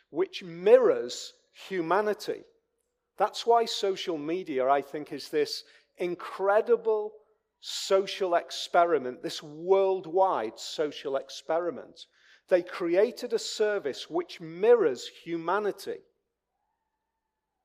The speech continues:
And humanity,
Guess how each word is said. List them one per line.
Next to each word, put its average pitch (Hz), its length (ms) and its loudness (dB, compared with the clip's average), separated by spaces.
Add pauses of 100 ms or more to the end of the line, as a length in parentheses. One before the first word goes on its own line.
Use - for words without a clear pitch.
(920)
And 185 180 0
humanity, 247 1080 -4